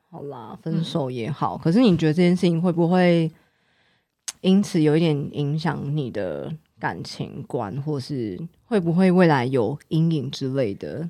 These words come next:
Speaker 2: 会欸，其实影响还蛮大的，因为我就会觉得是不是就是像我现在这样就会很难去认识男生吧。虽然可能这样看，我看起来是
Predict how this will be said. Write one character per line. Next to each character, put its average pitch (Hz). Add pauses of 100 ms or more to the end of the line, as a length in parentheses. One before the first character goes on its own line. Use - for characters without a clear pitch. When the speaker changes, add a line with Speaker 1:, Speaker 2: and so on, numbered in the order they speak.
(140)
Speaker 2:
会 175
欸， 127
其 226
实 196 (160)
影 202
响 196
还 160
蛮 160
大 113
的， 92
因 247
为 240
我 180
就 208
会 214
觉 170
得 104 (260)
是 247
不 196
是 165 (480)
就 220
是 156 (640)
像 285
我 -
现 190
在 185
这 196
样 170
就 190
会 214
很 180
难 113
去 196 (260)
认 190
识 185
男 104
生 101
吧。 -
虽 285
然 214 (260)
可 240
能 196
这 240
样 240
看， 226
我 180
看 220
起 -
来 -
是 214